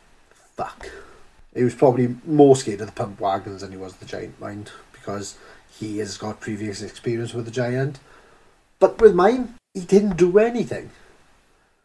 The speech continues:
I think most of the game he boneheaded, or he was touching a player,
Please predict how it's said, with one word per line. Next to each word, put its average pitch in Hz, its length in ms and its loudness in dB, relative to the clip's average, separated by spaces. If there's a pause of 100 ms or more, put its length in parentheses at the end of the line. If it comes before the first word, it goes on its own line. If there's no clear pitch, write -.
(340)
I 135 80 0
think 160 300 2 (160)
most 175 380 4
of 185 40 -4
the 185 80 6
game 175 460 6
he 135 560 -10 (120)
boneheaded, 143 760 6 (320)
or 123 500 6 (460)
he 127 260 -4
was 120 400 2 (320)
touching 143 460 -2
a 135 80 -4
player, 139 540 -2